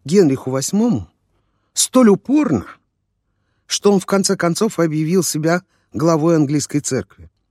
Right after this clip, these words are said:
и казнил за возражение Томаса Мора. Известный факт.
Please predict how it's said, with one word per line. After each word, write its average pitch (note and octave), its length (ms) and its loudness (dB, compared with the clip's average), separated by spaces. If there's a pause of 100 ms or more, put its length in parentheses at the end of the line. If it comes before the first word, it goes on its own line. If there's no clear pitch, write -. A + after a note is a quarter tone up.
(320)
и D#3 120 -4
казнил E3+ 540 2 (460)
за D3+ 180 -4
возражение D3 640 0
Томаса D3+ 400 0
Мора. A2 320 -2 (240)
Известный C#3 460 -2
факт. - 460 -12